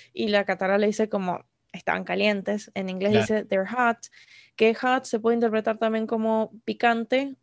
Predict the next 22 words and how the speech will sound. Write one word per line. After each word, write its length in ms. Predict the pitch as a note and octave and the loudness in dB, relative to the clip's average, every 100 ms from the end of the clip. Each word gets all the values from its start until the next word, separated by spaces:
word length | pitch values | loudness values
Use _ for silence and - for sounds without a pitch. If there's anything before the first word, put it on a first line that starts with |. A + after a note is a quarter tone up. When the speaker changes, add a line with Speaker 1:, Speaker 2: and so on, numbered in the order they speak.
| _ | _
Speaker 1:
o 140 | - F#3 | -6 -6
como 200 | F#3 G3 | -4 -4
Speaker 2:
Ok. 40 | |
Speaker 1:
caliente. 680 | B3+ C#4+ D4 C4+ C4 D4+ F#4 _ _ _ _ _ - | 0 2 2 0 -2 -4 -4 _ _ _ _ _ 0
Em, 1000 | G#3+ G#3 G3+ G3+ G3 F#3+ F#3 F3+ E3+ - _ | 2 4 2 0 0 -4 -6 -8 -10 -14 _
Speaker 2:
Ahí 180 | A2+ A#2 | -2 4
Speaker 1:
pero 140 | E3+ | 6
Speaker 2:
es 0 | |
al 60 | G#3+ | 6
Speaker 1:
bueno, 160 | G#3+ G3+ | 4 0
para 160 | G3 | 0
mí 100 | G3+ | 2
Speaker 2:
criterio 80 | B3+ | 2
Speaker 1:
eran 140 | B3 | 2
Speaker 2:
del, 60 | B3 | 2
Speaker 1:
más 140 | C4 | -2
Speaker 2:
del 80 | B3+ | 0
Speaker 1:
calientes 540 | B3+ A#3 A#3 G#3+ G#3 F#3+ | 2 2 2 0 -2 -6
Speaker 2:
traductor. 60 | |
Speaker 1:
que 120 | - | -6
picante. 680 | G3 G#3+ G#3+ G#3+ G#3+ B3 C4 _ _ | -6 -2 0 0 0 0 -2 _ _
¿Cómo? 300 | - A#3+ G4 | -8 -8 -8